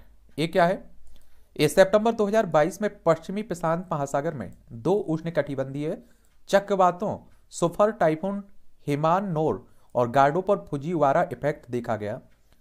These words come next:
और आपको बता दूं कि अमूमन एक ही समय में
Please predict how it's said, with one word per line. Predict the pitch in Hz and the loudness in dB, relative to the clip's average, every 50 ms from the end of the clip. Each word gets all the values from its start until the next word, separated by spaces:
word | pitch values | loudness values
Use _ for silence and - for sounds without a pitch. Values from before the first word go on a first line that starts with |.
| - - - _ _ _ - _ _ _ - - | -20 -20 -20 _ _ _ -20 _ _ _ -2 4
और | 110 120 127 135 | 4 6 8 8
आपको | 147 160 - 190 | 6 6 4 0
बता | 180 180 180 190 | -2 0 -2 -2
दूं | 190 208 220 | -2 -2 -4
कि | 214 220 214 - | -4 -4 -6 -2
अमूमन | - 143 143 143 156 170 165 165 180 196 196 180 - - | 0 0 0 0 -2 -2 -2 -2 -2 -2 -4 -6 -8 -6
एक | 147 156 165 165 | -4 -4 -4 -6
ही | 196 190 | -8 -10
समय | 185 - 156 143 151 147 | -6 -6 -4 -2 -2 -4
में | 135 139 160 220 233 | -4 -4 -8 -8 -10